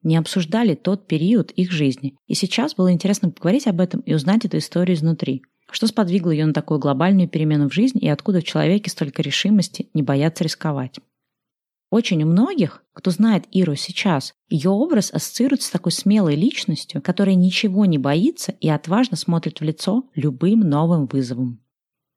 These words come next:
Но в этом откровенном разговоре я узнала, что, оказывается, сомнений и неуверенностей у Иры было не меньше, чем у любого другого человека, и что ей тоже, как любому нормальному человеку, хотелось иметь гарантированный и четкий план того,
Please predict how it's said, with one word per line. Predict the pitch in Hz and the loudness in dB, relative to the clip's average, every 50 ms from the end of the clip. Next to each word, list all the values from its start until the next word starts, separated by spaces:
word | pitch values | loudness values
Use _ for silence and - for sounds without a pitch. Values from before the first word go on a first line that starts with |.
| _ - | _ -4
Но | - 165 | -2 -2
в | |
этом | 190 214 226 220 | 0 2 2 0
откровенном | 214 - - 220 214 220 220 214 | 0 0 0 2 2 4 4 4
разговоре | 202 196 196 - 196 185 190 247 370 - 277 | 2 0 -2 -2 0 0 0 0 0 0 0
я | 170 160 160 | 2 0 0
узнала, | 160 - 190 208 247 240 | 0 0 0 0 2 0
что, | 202 - - - - 165 160 151 151 151 160 | 0 -2 -4 -4 -4 -2 0 0 -2 -2 -4
оказывается, | - - - 190 180 - - | -4 -4 -4 -4 -4 -4 -6
сомнений | 160 - 147 143 147 151 175 254 330 330 285 233 | -6 -4 -2 0 0 0 0 0 0 0 -2 -2
и | - 160 | -2 -2
неуверенностей | 160 165 160 165 160 160 175 202 262 262 226 175 147 - - - - - - | 0 0 2 2 2 0 0 0 2 2 0 0 -2 -4 -8 -12 -12 -6 -4
у | - | -2
Иры | 165 185 233 262 240 | 0 0 0 0 0
было | 180 175 185 | 0 2 2
не | 180 180 170 170 | 2 2 2 2
меньше, | 170 180 208 277 339 - 175 | 2 2 2 2 0 -2 -6
чем | - - - 170 160 | -6 -2 0 0 0
у | |
любого | 156 151 139 165 190 214 214 | 0 0 0 0 0 0 0
другого | 170 156 139 160 175 185 185 | 0 -2 -2 0 0 0 -2
человека, | - - - 185 170 165 147 143 139 135 - _ _ _ _ - | -2 -4 -4 -2 -2 -2 -2 -4 -4 -6 -10 _ _ _ _ -6
и | 226 190 | -6 -6
что | - - - 185 | -4 -4 -2 -2
ей | 196 | -2
тоже, | 190 - - 311 285 233 | -2 0 0 0 0 0
как | - 185 180 - | 0 -2 -2 0
любому | 175 170 156 165 208 247 233 | -2 0 0 2 2 2 2
нормальному | 180 156 156 160 180 208 214 180 156 143 139 | 2 2 0 2 2 4 4 4 2 0 -2
человеку, | - - - 151 143 147 190 262 - - | -2 -2 -2 0 2 2 2 0 -2 -2
хотелось | - - 151 - 220 214 185 - - | -4 -4 -2 0 -2 -2 -2 0 2
иметь | 170 175 175 151 | 2 2 2 0
гарантированный | 143 156 147 151 151 151 - - 214 220 208 190 165 156 151 | -2 -2 0 0 0 0 0 -2 0 2 2 4 4 2 0
и | 147 | 0
четкий | - 180 175 - - 160 | -2 -4 -4 -4 -6 -6
план | - - 160 156 147 | -4 -2 -2 0 0
того, | 135 160 156 151 170 190 | -2 -2 0 0 0 0